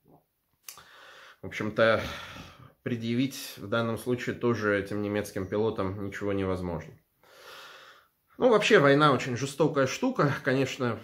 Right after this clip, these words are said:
понятно, что это трагедия, гибель нескольких тысяч гражданских лиц, безусловно, но в масштабах войны это, к сожалению, была только статистика, да. В любом случае,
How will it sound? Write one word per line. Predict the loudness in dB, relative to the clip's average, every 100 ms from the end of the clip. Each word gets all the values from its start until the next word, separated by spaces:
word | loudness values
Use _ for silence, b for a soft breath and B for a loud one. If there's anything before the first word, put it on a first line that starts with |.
| -4
понятно, | -2 0 -2 -6
что | -6 -4 -2 0 -2 -4 B -14
это | -14 -10
трагедия, | -2 0 0 0 4 4 6 2 -2
гибель | -4 -2 2 0 0
нескольких | -4 -4 -6 -6 -8 -4
тысяч | -4 -4 -10 -8
гражданских | -4 -2 0 -2 -4 -6 -6 -2
лиц, | -2 -2 -10
безусловно, | -10 -8 -8 0 0 2 0
но | 0 0 0 -2 B B B B B B B B B B _
в | -2
масштабах | 4 4 6 6 6 2
войны | 4 4 4 2
это, | 0
к | -6
сожалению, | -6 -2 0 2 2 2
была | 2 2 2
только | 0 0 -2
статистика, | -6 -8 -8 -10 -12 -14 -18 -16 -16 B
да. | -8 -4 -4 -6 B B _ _ _ _ _ -8
В | 4
любом | 4 6 2
случае, | 0 0 2 2 0